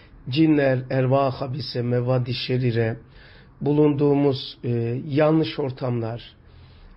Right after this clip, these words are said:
o-, oturup kalktığımız yanlış insanlardan buraya mesajlar giriyor. Şimdi içimizde dürtüler olur. Yani iyiyim, şey, iyi değilim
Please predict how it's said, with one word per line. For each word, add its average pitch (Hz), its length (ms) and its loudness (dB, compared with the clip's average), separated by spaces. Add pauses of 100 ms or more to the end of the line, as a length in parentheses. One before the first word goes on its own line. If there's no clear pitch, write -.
(200)
o-, 151 220 0
oturup 147 400 -2
kalktığımız 131 720 -2
yanlış 135 440 0
insanlardan 127 920 -2 (680)
buraya 151 600 4 (280)
mesajlar 143 720 0 (260)
giriyor. 120 420 -8 (1080)
Şimdi 214 220 0
içimizde 190 840 0 (920)
dürtüler 175 500 2
olur. 113 440 -6
Yani 123 440 -2 (680)
iyiyim, 143 540 2 (260)
şey, - 260 -6
iyi 151 240 0
değilim 131 560 0